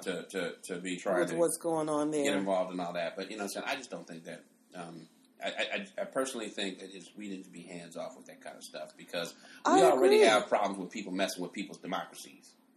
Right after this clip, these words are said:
Speaker 2: Yeah,
Speaker 1: or,
Speaker 2: and there's
Speaker 1: or
Speaker 2: enough
Speaker 1: people's
Speaker 2: of that.
Speaker 1: foreign
Speaker 2: Well,
Speaker 1: government,
Speaker 2: right
Speaker 1: you know what I'm
Speaker 2: now,
Speaker 1: saying?
Speaker 2: our
Speaker 1: We have,
Speaker 2: own
Speaker 1: we have outside
Speaker 2: democracy.
Speaker 1: forces messing with us.
Speaker 2: And, wh-, and
Speaker 1: You
Speaker 2: why
Speaker 1: know
Speaker 2: are
Speaker 1: what I'm
Speaker 2: we
Speaker 1: saying?
Speaker 2: dealing with that?
Speaker 1: And, and how are we
Speaker 2: That's
Speaker 1: dealing with
Speaker 2: what
Speaker 1: that?
Speaker 2: we
Speaker 1: How we
Speaker 2: need
Speaker 1: gonna
Speaker 2: to be
Speaker 1: mess with
Speaker 2: dealing with
Speaker 1: somebody else
Speaker 2: that.
Speaker 1: dealing with somebody else? You need to deal with what you're, what's going on in-house.
Speaker 2: Right. Uh, and keeping our democracy in,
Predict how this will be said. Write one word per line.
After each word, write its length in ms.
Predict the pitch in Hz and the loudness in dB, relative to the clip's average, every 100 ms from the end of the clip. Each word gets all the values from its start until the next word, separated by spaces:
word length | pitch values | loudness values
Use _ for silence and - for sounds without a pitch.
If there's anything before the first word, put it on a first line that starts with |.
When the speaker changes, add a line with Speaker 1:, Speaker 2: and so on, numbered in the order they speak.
| - | -6
Speaker 2:
Yeah, 280 | 160 147 135 | 0 2 2
Speaker 1:
or, 120 | - | 2
Speaker 2:
and 80 | 165 | 4
there's 180 | 170 - | 4 6
Speaker 1:
or 20 | |
Speaker 2:
enough 140 | 123 175 | 4 4
Speaker 1:
people's 160 | 196 160 | 4 2
Speaker 2:
of 60 | |
that. 180 | 135 - - 349 | 2 0 0 8
Speaker 1:
foreign 140 | 392 | 8
Speaker 2:
Well, 100 | 214 | 8
Speaker 1:
government, 180 | - 302 | 6 10
Speaker 2:
right 180 | 381 392 | 10 10
Speaker 1:
you 60 | |
know 40 | 415 403 | 8 8
what 20 | |
I'm 100 | 311 | 8
Speaker 2:
now, 60 | |
Speaker 1:
saying? 80 | - - | 6 6
Speaker 2:
our 100 | 262 | 8
Speaker 1:
We 60 | 269 | 10
have, 60 | |
Speaker 2:
own 160 | 302 311 | 10 10
Speaker 1:
we 60 | 285 | 10
have 100 | 233 | 12
outside 280 | 214 196 - | 10 10 8
Speaker 2:
democracy. 260 | 160 - | 6 6
Speaker 1:
forces 280 | 123 113 139 | 6 4 2
messing 240 | 151 147 135 | 0 2 2
with 100 | 139 | 2
us. 400 | - - - - | 0 -4 -10 8
Speaker 2:
And, 120 | 294 | 8
wh-, 40 | 294 | 8
and 80 | 233 | 8
Speaker 1:
You 20 | |
Speaker 2:
why 160 | - | 12
Speaker 1:
know 120 | 294 349 | 12 12
Speaker 2:
are 20 | |
Speaker 1:
what 120 | 381 | 10
I'm 40 | 330 | 10
Speaker 2:
we 80 | 302 | 10
Speaker 1:
saying? 100 | 233 | 10
Speaker 2:
dealing 300 | 262 247 220 | 10 10 8
with 140 | 190 | 6
that? 120 | 190 147 | 6 6
Speaker 1:
And, 180 | - | 4
and 100 | 147 | 0
how 160 | 156 208 | 2 2
are 40 | 202 | 4
we 120 | 196 | 10
Speaker 2:
That's 120 | 311 | 10
Speaker 1:
dealing 40 | 370 | 10
with 80 | 330 | 8
Speaker 2:
what 80 | 302 | 8
Speaker 1:
that? 80 | 294 | 10
Speaker 2:
we 40 | |
Speaker 1:
How 40 | 269 | 12
we 40 | |
Speaker 2:
need 60 | 277 | 12
Speaker 1:
gonna 80 | 214 | 10
Speaker 2:
to 60 | |
be 20 | 196 | 6
Speaker 1:
mess 80 | |
with 60 | 208 | 6
Speaker 2:
dealing 120 | 190 | 6
with 80 | 175 | 6
Speaker 1:
somebody 260 | 165 170 170 | 6 6 8
else 180 | 180 - | 6 4
Speaker 2:
that. 60 | |
Speaker 1:
dealing 160 | 151 139 | -4 -4
with 80 | 135 | -2
somebody 300 | 151 143 143 | 0 2 2
else? 220 | 117 - - | 0 -2 -8
You 120 | - 294 | -4 0
need 160 | 214 | 0
to 60 | 175 | 2
deal 100 | 180 | 2
with 120 | 156 | 2
what 180 | 165 165 | -4 0
you're, 100 | 156 | 0
what's 160 | - 156 | 0 -2
going 220 | 165 160 | 0 2
on 120 | 147 | 2
in-house. 380 | 151 143 143 - - | 2 2 0 -2 2
Speaker 2:
Right. 340 | 330 359 165 - | 4 6 4 8
Uh, 120 | 269 277 | 10 10
and 120 | 254 | 8
keeping 300 | 339 330 311 | 6 6 4
our 240 | 240 233 254 | 8 8 8
democracy 560 | 269 196 202 247 277 | 4 2 2 2 4
in, 140 | 277 | 2